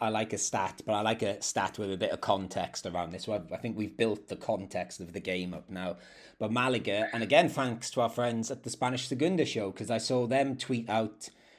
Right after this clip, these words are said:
and I forgot the name of the person they tweeted out, so you're gonna have to apologise to me. The people that do the X G stuff for Segunda, and Malaga had an X G of zero point two five, which shows how well we did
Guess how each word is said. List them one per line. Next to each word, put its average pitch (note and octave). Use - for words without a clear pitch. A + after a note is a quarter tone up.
and A#2
I A2+
forgot B2
the A#2+
name B2+
of B2
the B2
person D3
they A2
tweeted G2+
out, F#2+
so G#2
you're G#2
gonna G#2+
have B2+
to A#2+
apologise G#2+
to -
me. G2
The G2
people B2+
that A2
do A#2
the G#2+
X B2+
G A#2+
stuff G#2+
for G#2
Segunda, G#2
and G#2+
Malaga C3+
had C3
an A#2+
X C#3
G A#2
of G#2
zero C3+
point A2+
two A2+
five, F#2
which F#2
shows C3
how A#2
well A#2
we G2+
did F#2+